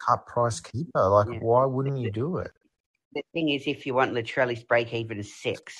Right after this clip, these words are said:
Speaker 2: so you'd need to get him this week 'cause he gets another
Speaker 1: No, I don't
Speaker 2: three.
Speaker 1: think so. It doesn't matter. It doesn't matter. If he has another good week, you just get him next. Like, it doesn't matter.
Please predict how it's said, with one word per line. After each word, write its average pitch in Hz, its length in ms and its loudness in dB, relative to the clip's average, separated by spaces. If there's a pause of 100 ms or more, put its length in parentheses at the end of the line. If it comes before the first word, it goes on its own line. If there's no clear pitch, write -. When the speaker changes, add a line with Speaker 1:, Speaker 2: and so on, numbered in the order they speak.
Speaker 2:
so 107 100 -2
you'd 107 180 -4
need 113 260 -4
to 113 60 -16
get 110 140 -4
him 104 120 -4
this 104 240 -8
week 107 280 -4
'cause 110 140 -10
he 107 100 -10
gets 117 240 -8
another 117 160 -2
Speaker 1:
No, 226 120 8
I 226 100 6
don't 214 160 2 (120)
Speaker 2:
three. - 120 -14
Speaker 1:
think - 100 -12
so. - 180 -8
It - 80 -12
doesn't 214 260 -4
matter. 202 360 -2 (120)
It 170 40 -8
doesn't 180 160 -4
matter. 170 180 2
If 127 140 -4
he 175 80 -4
has 180 140 -2
another 170 200 2
good 135 160 -6
week, 135 300 -4
you 131 40 -12
just 131 160 -12
get 135 120 -8
him 135 100 -6
next. 135 300 -8
Like, 131 160 -6
it - 60 -14
doesn't 135 280 -4
matter. 110 240 -6